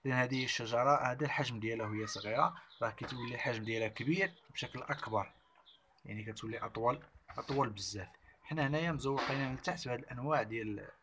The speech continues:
ديال اللوايا، لأن كيبقى المكان فارغ، كنزوقوها به. إذن هذه هي شجرة السرو المعروفة من أشجار الزينة،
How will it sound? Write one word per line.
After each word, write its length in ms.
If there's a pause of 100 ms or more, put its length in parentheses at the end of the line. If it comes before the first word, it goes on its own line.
(220)
ديال 120
اللوايا، 480
لأن 220
كيبقى 340
المكان 400
فارغ، 500 (800)
كنزوقوها 920 (160)
به. 220 (600)
إذن 120
هذه 220
هي 60
شجرة 520 (560)
السرو 520 (1000)
المعروفة 560
من 180
أشجار 440 (400)
الزينة، 420